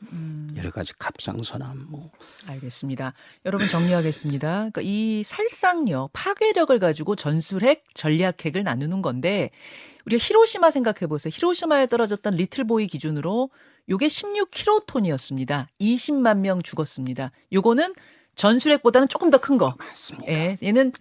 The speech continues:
Speaker 1: 전략핵 쪽으로 가깝다는
Speaker 2: 아,
Speaker 1: 얘기고.
Speaker 2: 애 근접하는 거죠.
Speaker 1: 알겠습니다.
Speaker 2: 네.
Speaker 1: 지금 제, 제가 이제 어떤 얘기를 예전에 들었냐면 천구백팔십삼 년 칼 세이건이라는 과학자가 전 세계 핵무기의 일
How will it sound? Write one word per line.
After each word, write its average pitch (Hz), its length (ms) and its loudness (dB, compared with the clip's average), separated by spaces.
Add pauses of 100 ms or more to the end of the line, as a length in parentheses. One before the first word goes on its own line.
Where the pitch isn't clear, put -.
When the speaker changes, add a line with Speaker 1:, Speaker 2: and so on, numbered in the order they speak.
(100)
Speaker 1:
전략핵 220 580 4
쪽으로 202 260 2
가깝다는 135 540 -2
Speaker 2:
아, 104 140 8
Speaker 1:
얘기고. 135 200 0
Speaker 2:
애 123 140 8 (100)
근접하는 120 520 0
거죠. 87 220 -8 (200)
Speaker 1:
알겠습니다. 139 600 -2
Speaker 2:
네. - 60 -8 (680)
Speaker 1:
지금 370 720 -2 (140)
제, - 160 -6
제가 262 300 4
이제 233 220 0
어떤 277 280 2
얘기를 247 240 2
예전에 170 240 -2
들었냐면 143 680 -4
천구백팔십삼 254 640 -4
년 156 140 -2
칼 415 300 -2
세이건이라는 240 640 0
과학자가 131 680 -2 (760)
전 254 340 6
세계 392 380 2
핵무기의 330 800 -4 (540)
일 370 260 6